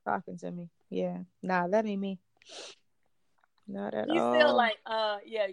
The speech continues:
Speaker 2: you can have that shit. <laughs>
Speaker 1: Nah. <laughs> You straight, bro. <laughs>
Speaker 2: Man, that's funny. But, um,
Speaker 1: Mm-mm.
Speaker 2: oh, man, yeah, so, so this week we were together. It was hella fun.
Speaker 1: Yeah.
Speaker 2: Um, yeah, we, we,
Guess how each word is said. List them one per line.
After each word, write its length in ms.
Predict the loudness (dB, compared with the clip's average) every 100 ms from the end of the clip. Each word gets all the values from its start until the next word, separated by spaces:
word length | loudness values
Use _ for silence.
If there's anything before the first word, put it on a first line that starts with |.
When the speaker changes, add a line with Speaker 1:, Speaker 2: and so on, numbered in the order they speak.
| -8 -16
Speaker 2:
you 160 | -10
can 160 | -6 -4
have 180 | -6 -6
that 180 | -10 -10
shit. 260 | -2 4 6
<laughs> 40 | 6 4 -2 -2
Speaker 1:
Nah. 140 | -4 -4 -8 6 8 10 8 6
<laughs> 80 | 0
You 100 | 0
straight, 260 | 2 2
bro. 220 | 2 -2 -4
<laughs> 60 | -2
Speaker 2:
Man, 760 | -4 -4 -6 0 2 2 -2 -10 -20 -20 -16
that's 240 | -16 -16
funny. 400 | -20 -20 -20 -20 _
But, 180 | -10 -10 -10
um, 400 | -12 -14 -16 -20 _ -14
Speaker 1:
Mm-mm. 500 | -14 -14 -16 -14 -16 -20 _ _ -20 _
Speaker 2:
oh, 260 | -2 0 0
man, 300 | 0 0 2
yeah, 160 | 4 4
so, 260 | 4 0 -2 _
so 220 | -2 0
this 240 | 0 -4 -6
week 240 | -6 -6 -8
we 140 | -6
were 120 | -4
together. 460 | -4 -2 0 0 0
It 220 | -2 -2
was 240 | -4 -8 -10 _ -12
hella 360 | -4 -2 -2 -4
fun. 540 | -4 -4 -8 -8 -10 -16 _ _ _ _ _ _ -6
Speaker 1:
Yeah. 80 | -2
Speaker 2:
Um, 560 | -2 -4 -8 -14 -18 -18 _ _ _ _ _ _ _ _ _ _ _ _ _
yeah, 320 | -2 2 2
we, 400 | 2 2 0 -2 -6
we, 220 | -4